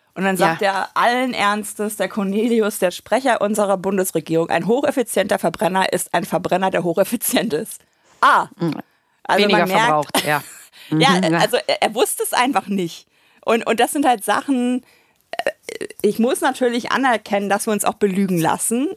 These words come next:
Speaker 1: Also es ist ja nicht der Aufstand der Massen zu erkennen, wenn so offensichtlich Lobbypolitik einfach Verkehrspolitik treibt, auch die Menschen,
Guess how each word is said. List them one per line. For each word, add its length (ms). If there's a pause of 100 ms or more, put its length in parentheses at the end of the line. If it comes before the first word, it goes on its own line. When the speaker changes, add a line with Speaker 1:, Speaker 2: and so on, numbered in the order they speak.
Speaker 1:
Also 280
es 160
ist 180
ja 140
nicht 320
der 180
Aufstand 380
der 80
Massen 360
zu 140
erkennen, 640 (380)
wenn 180
so 220
offensichtlich 800
Lobbypolitik 1000
einfach 240
Verkehrspolitik 960
treibt, 360
auch 120
die 100
Menschen, 480